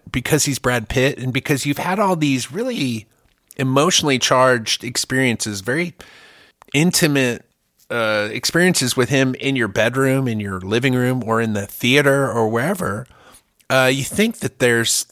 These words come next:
that they're what they are on screen, but they're just acting on screen. That's not who they are in real life. Just like me, I'm not the guy that's on stage saying all that crazy shit. I'm a normal dude at home with my family. I'm, uh,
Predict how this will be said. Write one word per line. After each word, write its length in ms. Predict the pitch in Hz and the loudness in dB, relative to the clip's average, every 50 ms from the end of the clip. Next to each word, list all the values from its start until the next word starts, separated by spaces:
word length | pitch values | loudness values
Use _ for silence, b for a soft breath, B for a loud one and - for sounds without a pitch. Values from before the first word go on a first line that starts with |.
| - | -4
that 160 | - 127 - - | -4 -4 -2 -2
they're 440 | 123 117 113 110 107 107 104 - - _ | 0 0 2 2 0 -2 -4 -8 -14 _
what 300 | - 117 120 143 139 - | -12 -2 0 0 2 2
they 140 | 143 123 117 | 2 2 2
are 240 | 117 120 113 113 107 | 4 4 2 2 0
on 100 | 101 98 | -2 -2
screen, 580 | - - - 120 120 127 120 98 76 - - - _ _ _ _ _ _ _ _ | -4 -4 -2 -2 -2 0 -2 -2 -6 -10 -16 -20 _ _ _ _ _ _ _ _
but 180 | - 127 - - | -10 -10 -4 -2
they're 180 | - 156 170 170 | 0 0 0 0
just 240 | - 180 170 - - | -2 -4 -6 -2 0
acting 380 | 123 147 175 - - 110 98 | 0 0 0 0 -2 -6 -8
on 140 | 95 85 87 | -8 -8 -8
screen. 300 | - - - 101 92 92 98 | -8 -8 -8 -8 -8 -6 -4
That's 220 | 110 123 - - | -4 -2 -2 -2
not 200 | 160 170 180 170 - 131 120 - - - | -2 -2 -4 -4 -8 -14 -20 -18 -8 -4
who 120 | - 151 | -2 -2
they 140 | 127 123 123 | 0 0 0
are 220 | 147 147 117 98 101 | 0 0 0 0 -2
in 200 | 107 117 120 113 | -2 -4 -4 -2
real 180 | 135 160 160 | -2 0 0
life. 560 | 139 151 160 160 143 131 147 170 - - - B B B B B B B B B B _ | 0 2 2 2 2 2 0 -2 -6 -8 -16 B B B B B B B B B B _
Just 260 | - 170 180 - - | 0 2 4 4 4
like 220 | 185 185 170 - 147 | 4 4 2 2 0
me, 500 | 135 160 202 196 139 135 143 143 - _ _ _ _ _ _ _ _ _ _ _ _ - | 2 2 4 4 4 2 0 -2 -6 _ _ _ _ _ _ _ _ _ _ _ _ 2
I'm 160 | - 151 214 | 2 4 4
not 200 | 254 359 349 - - | 4 2 2 2 0
the 80 | 185 | 0
guy 320 | 139 120 135 131 143 139 131 | 2 4 4 4 4 2 0
that's 240 | 123 120 117 - 143 | -2 -2 0 2 2
on 180 | 131 117 104 | 2 2 2
stage 480 | - - - - 110 131 147 127 101 - | 0 -2 -2 0 0 0 0 0 0 0
saying 300 | - - 127 120 123 117 | 0 2 2 2 2 2
all 80 | 117 117 | 0 0
that 160 | 110 104 - | -2 -4 -6
crazy 560 | - - - - 110 120 131 131 113 - 95 92 | -8 -10 -8 -6 -4 -2 -2 -2 -4 -4 -6 -6
shit. 580 | - - - - 127 139 180 165 - - - _ _ _ _ - | -4 -4 -2 -2 -2 -2 -2 -4 -6 -8 -12 _ _ _ _ -2
I'm 360 | 117 139 180 208 214 185 - _ _ _ _ _ _ - - - - | -2 0 0 0 -2 -4 -6 _ _ _ _ _ _ -20 -20 -14 -10
a 120 | - - 120 | -6 -4 -2
normal 580 | 113 107 101 104 113 131 151 151 143 139 131 | -2 0 0 2 2 2 2 2 0 0 0
dude 520 | 120 104 - 113 147 196 185 127 107 98 107 | -2 -2 -2 0 0 0 0 0 -2 -4 -4
at 160 | 110 117 117 | -4 -4 -4
home 360 | - - 120 135 160 151 135 | -4 -4 -2 -2 0 0 -2
with 160 | 131 120 - - | -2 -4 -4 -4
my 120 | 113 113 | -6 -6
family. 540 | - - 123 131 170 190 151 98 92 98 98 | -4 -2 -2 0 0 0 0 -2 -4 -6 -6
I'm, 240 | 104 123 - 147 - - | -6 -8 -8 -10 -10 -12
uh, 540 | - - - - 82 73 64 62 60 57 | -12 -12 -12 -12 -12 -14 -14 -14 -16 -16